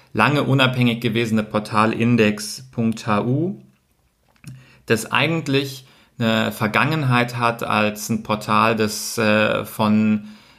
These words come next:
Leuten, von Bürgerinnen und Bürgern wirklich ins Leben gerufen wurde, um mehr unabhängige Berichterstattung, mehr kritische Berichterstattung zu erzeugen.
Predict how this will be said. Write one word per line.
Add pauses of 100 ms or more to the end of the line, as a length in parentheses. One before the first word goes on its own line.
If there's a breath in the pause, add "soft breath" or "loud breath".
(200 loud breath)
Leuten,
von
Bürgerinnen
und
Bürgern
wirklich
ins
Leben
gerufen
wurde,
um
mehr
unabhängige
Berichterstattung,
mehr
kritische
Berichterstattung
zu
erzeugen.